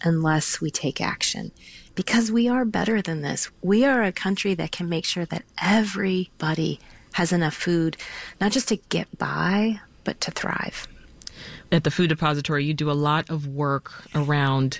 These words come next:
Speaker 2: combating food insecurity and hunger, as we just talked about. Beyond just providing groceries to folks who need it, 'cause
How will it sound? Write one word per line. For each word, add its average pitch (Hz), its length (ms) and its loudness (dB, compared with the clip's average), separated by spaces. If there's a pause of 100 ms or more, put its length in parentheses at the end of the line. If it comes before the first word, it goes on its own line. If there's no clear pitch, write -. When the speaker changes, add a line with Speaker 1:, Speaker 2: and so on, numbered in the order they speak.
(100)
Speaker 2:
combating 143 640 4
food - 280 -2
insecurity 131 600 0
and 131 120 0
hunger, 139 480 0 (460)
as 139 100 0
we 139 80 4
just 131 200 0
talked 131 240 0
about. 127 280 0 (600)
Beyond 220 500 4 (380)
just 190 480 0
providing 170 500 2
groceries 151 640 2
to 147 100 -4
folks - 340 -4
who - 160 0
need 143 280 4
it, 135 220 0
'cause 143 240 0